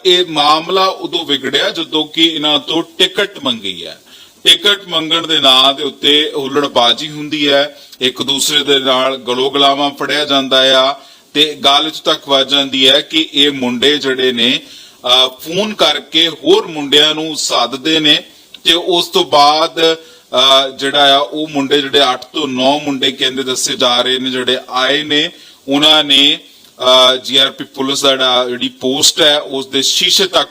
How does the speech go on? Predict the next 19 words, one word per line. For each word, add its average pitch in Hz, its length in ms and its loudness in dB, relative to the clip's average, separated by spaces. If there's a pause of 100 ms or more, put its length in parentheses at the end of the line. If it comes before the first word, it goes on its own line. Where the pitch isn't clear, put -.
(120)
ਭੰਨ 135 220 -2
ਦਿੱਤੇ 123 340 -2
ਨੇ 131 240 2 (380)
ਔਰ 120 380 2
ਮਾਮਲਾ 135 540 0
ਕਾਫੀ 127 360 -4
ਵੱਧ 101 300 -8
ਗਿਆ। 98 180 -8
ਫਿਲਹਾਲ 127 460 0
ਹੁਣ 147 320 -2 (360)
ਇਹਦੇ 135 300 0
ਤੇ 139 180 0
ਕਾਰਵਾਈ 131 460 0
ਕੀਤੀ 143 380 -6
ਜਾ 131 260 2
ਰਹੀ 135 240 0
ਹੈ 135 100 4
ਕਿਉਂਕਿ, 139 500 2 (420)
ਅਹ, 127 360 4